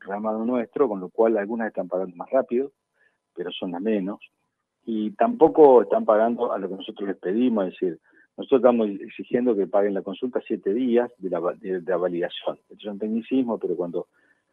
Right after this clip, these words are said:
para que la gente se entienda más fácil, cuando una paciente va a hacer una consulta a cualquier lugar, en el momento que la secretaria o alguien carga la consulta en el sistema informático, en ese momento se está cargando la facturación. Es decir,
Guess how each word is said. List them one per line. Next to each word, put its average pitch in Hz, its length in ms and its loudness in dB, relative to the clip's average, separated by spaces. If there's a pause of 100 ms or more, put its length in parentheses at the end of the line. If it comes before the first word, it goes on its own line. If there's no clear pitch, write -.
(140)
para 90 100 -4
que 90 60 -4
la 85 80 -4
gente 92 240 -4
se - 140 -6
entienda 98 260 -4
más 101 140 -2
fácil, 120 300 6
cuando 90 160 -4
una 98 120 0
paciente 90 460 -6
va 90 140 2
a 87 40 0
hacer - 380 -12
una 92 180 -8
consulta 90 480 -10
a 82 120 -8
cualquier 87 360 -8
lugar, 120 340 8 (440)
en 101 80 -6
el 101 60 -2
momento 110 360 4
que 98 60 0
la 87 140 -2
secretaria 104 520 2
o 107 80 8
alguien 107 240 2
carga 107 260 4
la 95 100 0
consulta 101 400 -4
en 98 40 -4
el 90 60 -8
sistema 104 240 -6
informático, 117 680 0
en 104 100 -2
ese 117 120 -6
momento 123 240 0
se 107 40 -6
está 101 140 2
cargando 101 320 2
la 95 60 2
facturación. 90 640 -4 (680)
Es 98 120 0
decir, 104 260 0